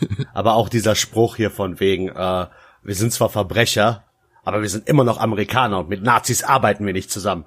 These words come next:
Speaker 1: Ja, das ist großartig.
Speaker 2: Ich weiß nicht, wie der Spruch im Englischen ist.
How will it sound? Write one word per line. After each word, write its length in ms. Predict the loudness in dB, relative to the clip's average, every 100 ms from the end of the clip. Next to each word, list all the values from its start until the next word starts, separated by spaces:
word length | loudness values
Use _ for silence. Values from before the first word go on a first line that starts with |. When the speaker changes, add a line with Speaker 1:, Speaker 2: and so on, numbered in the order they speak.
| _ -20 -20 -20 -4
Speaker 1:
Ja, 300 | 4 4 4 _ _ _ _ _
das 200 | -2 -2
ist 120 | -4
großartig. 720 | -4 -4 -2 -6 -4 -8 -10 _
Speaker 2:
Ich 180 | -6 2
weiß 200 | 2 4
nicht, 120 | 0
wie 60 | 0
der 80 | 0
Spruch 240 | 0 -2
im 80 | -2
Englischen 400 | -2 -2 -2 -2
ist. 320 | -4 -6 -10